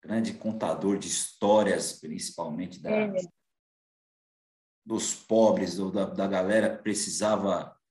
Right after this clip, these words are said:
Speaker 1: ter a sua história se representada, né? O de Cro, ele foi um
Speaker 2: Muito.
Speaker 1: grande representante dessa galera. É.
Speaker 2: Muito inteligente, muito inteligente que ele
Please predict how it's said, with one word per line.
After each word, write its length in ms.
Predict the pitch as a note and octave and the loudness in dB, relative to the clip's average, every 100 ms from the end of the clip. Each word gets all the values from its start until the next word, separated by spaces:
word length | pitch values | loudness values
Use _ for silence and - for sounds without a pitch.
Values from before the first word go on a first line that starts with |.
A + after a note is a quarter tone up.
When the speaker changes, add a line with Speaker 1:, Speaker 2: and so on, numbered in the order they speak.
| _ _ _ _ _ _ | _ _ _ _ _ _
Speaker 1:
ter 200 | B2+ B2 | 8 8
a 60 | |
sua 180 | - B2+ | 6 2
história 560 | A2+ - A#2+ A#2 A2 G2 | 2 2 4 6 6 2
se 200 | - G#2 | 0 0
representada, 920 | A2 A2+ A2+ A2+ F#2+ - G#2+ G2+ G2 | 0 2 2 2 -2 -2 0 0 0
né? 180 | G2 G#2 | 0 0
O 140 | G2 | -4
de 100 | - | -8
Cro, 240 | - G2+ B2 | -8 0 2
ele 160 | C3+ | 2
foi 200 | - C#3+ | 0 0
um 40 | B2 | 4
Speaker 2:
Muito. 220 | B2+ - | 4 4
Speaker 1:
grande 320 | A2 A#2 G2+ | 4 6 6
representante 720 | G2 - G2+ F#2+ F#2+ G2 F#2+ | 4 2 0 0 -2 -2 -4
dessa 240 | - F2 - | -4 -8 -6
galera. 520 | D#2 D2 D2+ D2+ - _ _ - | -8 -8 -8 -10 -14 _ _ -20
É. 420 | - - - G3+ | -16 -14 -6 6
Speaker 2:
Muito 500 | G#3+ C4 C#4+ C#4+ C#4 | 8 10 10 10 6
inteligente, 1200 | C4 - B3+ B3+ A3+ F3+ G#3 G#3+ G3+ - - E3+ | -4 8 10 10 8 8 10 10 8 6 2 2
muito 400 | F#3+ G#3+ C#4+ - | 6 8 10 8
inteligente 800 | C#4 C#4 C4+ B3 A#3 A3+ A3+ A3+ | 6 10 10 10 6 4 2 2
que 80 | - | 0
ele 240 | G#3 G3+ | -2 -2